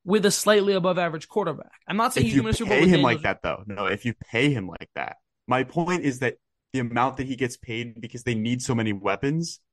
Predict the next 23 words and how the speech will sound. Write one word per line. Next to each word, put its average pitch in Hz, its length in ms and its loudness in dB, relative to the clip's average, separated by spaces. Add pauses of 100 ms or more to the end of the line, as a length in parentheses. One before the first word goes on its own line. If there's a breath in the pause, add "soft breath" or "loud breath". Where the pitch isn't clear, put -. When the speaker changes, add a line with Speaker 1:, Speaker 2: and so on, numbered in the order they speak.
Speaker 2:
if 123 240 -6
you - 60 -2
don't 185 160 4
provide 117 280 2
him 113 100 0
with 107 120 -4
those 101 160 -6
weapons, 98 420 -6
you're 98 60 -4
not 95 80 2
Speaker 1:
If - 100 -4
Speaker 2:
gonna 262 100 2
Speaker 1:
you 294 80 6
Speaker 2:
make 330 80 4
it. - 40 -14
Speaker 1:
pay 311 260 2
him 277 320 2 (120)
twenty-five 208 800 4
million 185 340 2
a 170 40 -2
year, 135 260 -6 (1120)
that 196 220 4
is 196 260 2